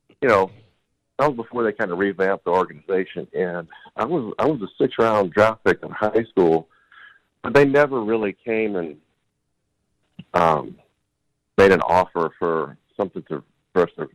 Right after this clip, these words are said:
you know, for me to really consider for going to college. Um, and looking back on it, really was probably one of the best decisions I ever made because, you know, I was seventeen graduating high school. I mean, I turned eighteen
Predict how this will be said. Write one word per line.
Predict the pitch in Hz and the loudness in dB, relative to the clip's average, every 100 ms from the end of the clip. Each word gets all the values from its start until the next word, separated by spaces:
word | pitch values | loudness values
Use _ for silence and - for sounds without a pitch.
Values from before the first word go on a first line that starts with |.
| _ | _
you | 87 | -4
know, | 69 | -2
for | 92 | 0
me | 92 | 0
to | 76 | 2
really | 85 90 80 | 2 2 2
consider | 80 - 95 82 76 _ _ _ _ _ _ _ _ _ | -4 2 4 4 2 _ _ _ _ _ _ _ _ _
for | 107 | 4
going | 98 101 87 | 4 0 -2
to | |
college. | 87 98 107 123 - - _ | 0 0 0 -4 -14 -20 _
Um, | 85 82 71 76 _ _ | -4 -4 -4 -10 _ _
and | 113 135 | -2 -2
looking | 151 123 | -4 -4
back | 92 104 - | -2 -2 -4
on | 143 151 | -6 -8
it, | - _ _ _ _ _ _ _ _ _ _ _ _ 101 | -10 _ _ _ _ _ _ _ _ _ _ _ _ 2
really | 135 127 | 4 4
was | 82 85 _ | 0 -10 _
probably | 92 90 90 | -2 0 0
one | 95 | 0
of | 90 | -2
the | 80 | -2
best | 92 - _ | -4 -4 _
decisions | 101 87 | -6 -4
I | 85 | -8
ever | 76 | -8
made | 90 110 90 | -2 0 0
because, | 85 101 90 85 - - - - - | -2 0 0 0 -10 -10 -10 -12 -4
you | 117 | 0
know, | |
I | 101 | 2
was | 139 - - | 0 -4 -4
seventeen | 113 107 98 107 101 | -2 -2 -6 -6 -4
graduating | 98 95 90 80 73 | -2 -2 -2 -4 -6
high | - | -18
school. | - 95 | -4 2
I | |
mean, | 104 107 | 4 4
I | |
turned | 107 123 73 | 2 0 0
eighteen | 82 85 92 92 87 80 | 0 0 0 2 0 -2